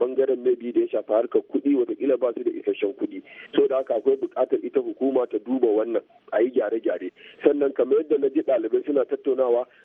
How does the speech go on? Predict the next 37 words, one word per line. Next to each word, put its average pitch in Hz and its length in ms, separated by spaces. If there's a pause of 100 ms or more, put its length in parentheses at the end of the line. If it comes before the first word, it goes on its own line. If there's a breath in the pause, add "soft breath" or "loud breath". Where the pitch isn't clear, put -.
suna 156 300
nuna 147 240
ƙorafinsu 143 640
a 110 60
kan 135 200
cewa 113 400
su 165 220 (360 soft breath)
ainihin 180 460 (140)
aikin 170 400
ma 135 180
N 139 140
Y 139 180
S 135 100
C 143 140
ɗin 127 140
kamar 131 320
yanzu 131 420
bai 139 160
da 98 160
amfani. 101 420 (300 loud breath)
Kamar 135 300
in - 180
an - 160
tura 175 300
su 269 120 (360 soft breath)
ba 156 180
ta - 240
amfanuwa 120 600
da 120 100
shi 127 240 (220)
a 110 100
kan 135 240
yadda 135 320
aka 117 160
shirya 123 320
tsarin 110 400
abu. 101 160